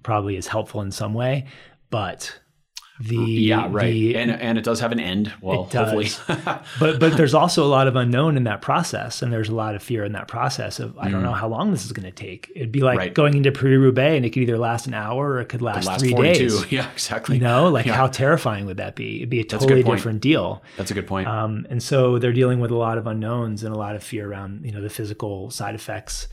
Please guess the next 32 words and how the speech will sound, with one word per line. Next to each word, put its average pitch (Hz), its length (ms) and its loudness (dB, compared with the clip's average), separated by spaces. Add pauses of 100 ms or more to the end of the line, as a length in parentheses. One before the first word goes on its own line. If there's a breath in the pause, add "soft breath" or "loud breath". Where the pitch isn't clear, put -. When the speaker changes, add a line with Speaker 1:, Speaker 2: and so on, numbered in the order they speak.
(200 loud breath)
Speaker 2:
Yes. 87 260 -4
Speaker 1:
of 113 120 -6
all 104 160 -2
that. 104 160 -4
And 110 100 -4
of 104 80 -10
course, 123 260 0
all 110 140 0
the 104 120 -4
emotions 101 440 -4
around 98 540 -10
having 98 360 -8
a 92 40 -12
kid, 98 420 -8 (160)
Speaker 2:
Yeah. 82 220 -8 (100)
Speaker 1:
um, 101 360 -10
wrapped 113 340 -4
into 107 160 -4
that 98 140 -6
as 92 120 -10
well. 107 340 -2
You 101 100 -6
know, 95 80 -6
you 98 140 -6
look 98 180 -8
at 101 100 -10
the, 95 240 -10 (140)
this - 160 -10
from 113 140 -10
a 92 80 -10
biopsychosocial 107 1040 -2
model, 98 460 -6